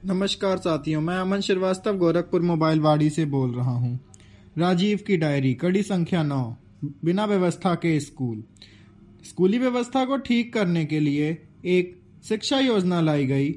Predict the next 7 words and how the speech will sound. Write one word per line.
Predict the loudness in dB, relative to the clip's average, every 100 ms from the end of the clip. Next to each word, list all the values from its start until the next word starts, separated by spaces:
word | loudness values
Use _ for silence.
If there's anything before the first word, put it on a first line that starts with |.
| -10 -20 -6
जिसको | -4 -2 -2
कहते | 0 -2 0
हैं | 0 0 -2 -8 -4
नई | -2 0 2
एकीकृत | 2 2 0 0 -4 -4
शिक्षा | -8 -4 -4
योजना। | -2 -2 -4 -8 -10